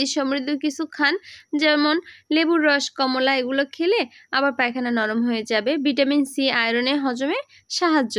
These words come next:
করে। কখন ডাক্তার দেখাবেন? যখন তীব্র পেটে ব্যথা হবে,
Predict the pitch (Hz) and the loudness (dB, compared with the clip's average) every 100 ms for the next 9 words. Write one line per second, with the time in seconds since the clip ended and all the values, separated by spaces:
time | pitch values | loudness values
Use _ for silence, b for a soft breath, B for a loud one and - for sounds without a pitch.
0 | 202 196 190 190 - b b - 302 - | -2 0 -2 -2 -6 b b -2 -2 2
1 | 349 320 302 - 277 240 240 254 202 196 | 4 4 0 -2 0 0 0 -2 -2 -4
2 | 196 233 _ _ _ _ - 233 277 277 | -6 -12 _ _ _ _ -10 0 2 4
3 | 320 285 320 269 302 285 285 285 262 247 | 2 4 2 0 0 0 0 0 0 0
4 | 277 262 220 185 | -2 0 -2 -2